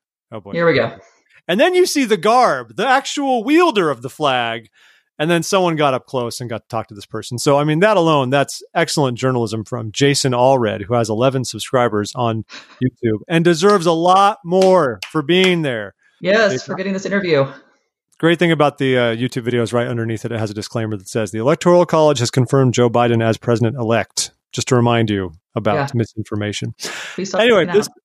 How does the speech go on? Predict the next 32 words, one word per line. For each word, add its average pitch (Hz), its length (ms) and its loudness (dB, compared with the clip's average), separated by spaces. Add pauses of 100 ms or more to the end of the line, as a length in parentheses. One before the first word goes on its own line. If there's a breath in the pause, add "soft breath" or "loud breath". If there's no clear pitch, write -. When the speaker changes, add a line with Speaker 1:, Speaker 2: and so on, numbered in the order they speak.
(380)
Speaker 1:
this, 185 260 0
this 190 320 2 (160)
Captain 151 260 0
Moroni 131 220 0
is 117 100 -2
awesome. 113 400 -2 (120)
I 131 80 -4
think 127 200 -6
he's 120 140 -6
great. 123 360 0 (260)
I 165 100 0
mean, 170 180 2
the 156 80 2
real 175 200 4
one's 147 280 -4
great 127 260 -4
too. 135 340 -2
That's 220 220 -2
a 269 60 4
whole 240 160 4
other 165 100 0
discussion 143 520 -2
that 120 100 -4
I 120 60 -2
would 117 120 -6
love. 120 240 -6 (600)
Heck, 156 220 -6
let's 139 160 -8
get 123 140 -10
into 113 240 -14
it. 101 140 -20
Soraya, 113 600 -8